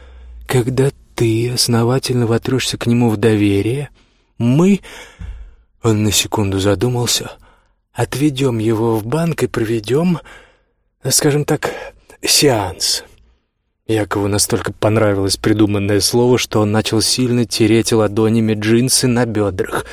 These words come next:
вперёд-назад всем телом наклоняясь и возвращаясь обратно вслед за этими движениями. «Сеанс! Именно так. Отведём его в банк, где обычно несчастные его должники умоляют выдать им кредит,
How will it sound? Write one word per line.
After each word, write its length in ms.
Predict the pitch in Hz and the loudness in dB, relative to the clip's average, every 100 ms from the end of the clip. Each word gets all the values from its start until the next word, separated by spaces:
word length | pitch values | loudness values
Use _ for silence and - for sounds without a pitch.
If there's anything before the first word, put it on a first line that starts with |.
| - | -14
вперёд-назад 840 | - - 113 127 - 110 113 123 | -6 0 4 2 0 0 2 2
всем 280 | - - 110 | 0 0 0
телом 320 | - 127 113 | 0 0 2
наклоняясь 680 | 110 - 110 107 135 135 - - | 0 2 0 2 2 2 0 -2
и 80 | - | 0
возвращаясь 540 | 113 117 107 135 120 - | 2 2 2 0 0 0
обратно 400 | 120 120 117 120 | 0 2 0 -2
вслед 300 | - 127 113 | 0 0 2
за 100 | 113 | 2
этими 240 | 113 113 | 2 0
движениями. 680 | 107 113 113 110 101 117 - - - - _ - | 0 2 4 2 0 -4 -10 -12 -20 -20 _ -4
«Сеанс! 1000 | - 135 143 127 107 90 87 - - - - - - | -2 0 0 0 -2 -6 -6 -4 -4 -6 -12 -20 -4
Именно 480 | 127 160 143 131 120 | 2 4 4 2 -2
так. 480 | - - - - - - - - _ - | -8 -10 -6 -6 -6 -14 -20 -20 _ -6
Отведём 400 | - 113 131 127 | -4 0 2 4
его 220 | 120 123 | 2 2
в 100 | 110 | 0
банк, 460 | 104 127 147 139 | 0 0 0 -2
где 160 | 113 131 | -2 0
обычно 420 | - 123 120 - | 0 0 0 0
несчастные 640 | 120 120 - 127 120 - | 2 2 0 0 0 0
его 100 | 113 | 0
должники 480 | 113 113 104 117 143 - | 2 0 0 0 -2 0
умоляют 400 | 117 113 120 113 | 2 4 2 2
выдать 280 | 120 110 127 | 0 0 0
им 120 | 113 | -2
кредит, 440 | - 123 113 143 | 0 0 0 -4